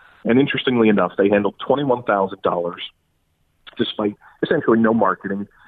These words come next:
incredibly limited distribution. Compare that to some of the daily doubles, some of the pick three pools that are offered at every wagering outlet, uh, brick and mortar outlet and online outlet in, uh, North America. And it still outhandled a few of those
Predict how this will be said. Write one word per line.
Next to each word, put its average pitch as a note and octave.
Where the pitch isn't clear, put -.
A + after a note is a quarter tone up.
incredibly A#2
limited G#2
distribution. -
Compare D3+
that C#3
to B2+
some A#2+
of -
the G2
daily G2
doubles, B2
some A2+
of -
the -
pick -
three -
pools A2
that -
are G2+
offered G2+
at -
every F3+
wagering A#2
outlet, B2+
uh, -
brick E3
and D3+
mortar C3
outlet A2
and G2+
online A2
outlet G2
in, G#2+
uh, G2
North A2+
America. -
And A#2
it A2+
still A2+
outhandled G2
a -
few -
of F#2+
those F2